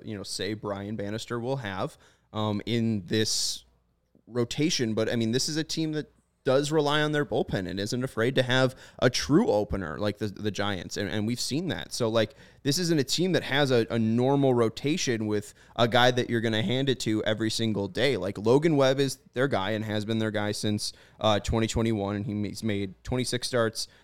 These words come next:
in twenty twenty-one, uh, thirty-two in twenty twenty-two and twenty twenty-three. But outside of that, I mean, they haven't had ten guy or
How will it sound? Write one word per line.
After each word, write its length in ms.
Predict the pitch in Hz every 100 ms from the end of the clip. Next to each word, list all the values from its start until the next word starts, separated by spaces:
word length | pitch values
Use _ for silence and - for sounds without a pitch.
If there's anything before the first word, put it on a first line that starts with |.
| _
in 140 | 107
twenty 180 | 107 117
twenty-one, 640 | 104 113 107 104 104 101 -
uh, 220 | 104 98
thirty-two 840 | 101 120 117 110 - 113 107 107 -
in 320 | 104 101 101
twenty 240 | - 110
twenty-two 460 | 104 107 101 104 101
and 80 | 101
twenty 180 | 113 104
twenty-three. 560 | 104 95 - 123 98 - - _ -
But 100 | 117
outside 340 | 143 160 139
of 80 | 110
that, 240 | 139 143 -
I 80 | 107
mean, 360 | 107 104 104 - _ _ _ _ _ _ - - - - _
they 400 | 85 120 117 107
haven't 320 | 107 127 120
had 500 | - 120 120 117 104 - _ _ _ _
ten 260 | - 139 135
guy 240 | 135 131
or 320 | - 117 113